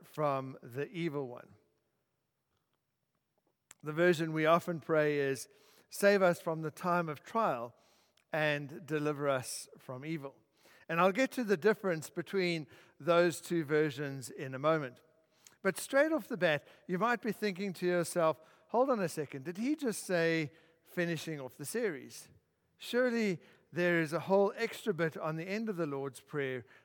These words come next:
that we usually say." And you're right, there is. "For the kingdom, the power, and the glory are yours, now and forever. Amen."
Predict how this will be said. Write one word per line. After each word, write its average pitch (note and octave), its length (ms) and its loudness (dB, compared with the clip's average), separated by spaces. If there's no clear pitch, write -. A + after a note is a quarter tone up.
that D3 200 -4
we C#3+ 120 -6
usually C#3 360 -6
say." D#3+ 380 -8
And F3 260 2
you're F#3 260 -2
right, F#3+ 380 -2
there F3+ 180 0
is. F3 320 0
"For D#3+ 160 -2
the E3 120 -4
kingdom, B3+ 640 0
the D#3+ 100 -6
power, A3 640 2
and D#3+ 200 -4
the D#3+ 120 -2
glory A3+ 600 0
are E3 300 2
yours, B2+ 560 -6
now G3+ 480 2
and F3 280 -6
forever. A#2 680 -8
Amen." C3 440 -6